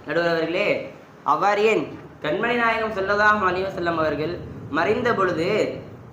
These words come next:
கண்மணி சஹாபாக்கள் நிலைனா ரொம்பவும் மனம் தளர்ந்தவர்களாக போயிட்டாங்க. இன்னும் சொல்லப்போனா, இன்னும் சில சஹாபாக்கள்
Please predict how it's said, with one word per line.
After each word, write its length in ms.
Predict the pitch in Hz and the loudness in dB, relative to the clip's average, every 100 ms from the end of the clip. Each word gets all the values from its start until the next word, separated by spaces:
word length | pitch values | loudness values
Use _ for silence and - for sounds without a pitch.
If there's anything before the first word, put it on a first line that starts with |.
| - - - - | -20 -20 -20 -6
கண்மணி 340 | 160 208 233 | -2 -2 -2
சஹாபாக்கள் 640 | 226 202 208 214 214 202 190 | -2 2 4 4 4 2 -2
நிலைனா 380 | 196 208 214 180 | -2 0 2 2
ரொம்பவும் 720 | 180 208 226 240 156 - - - - - - | 0 2 2 2 -2 -8 -16 -20 -20 -20 -4
மனம் 320 | 156 202 226 | -2 0 0
தளர்ந்தவர்களாக 600 | 208 214 220 220 226 208 | 0 2 2 4 4 2
போயிட்டாங்க. 360 | 202 196 170 135 - - - - - | 0 0 0 -2 -8 -18 -20 -20 -12
இன்னும் 280 | 151 208 233 | -8 -6 -2
சொல்லப்போனா, 460 | 214 208 214 233 202 | 2 4 4 4 2
இன்னும் 240 | 220 240 | -2 -2
சில 140 | 214 214 | 0 2
சஹாபாக்கள் 720 | 196 214 208 208 220 240 | 4 6 4 2 0 -2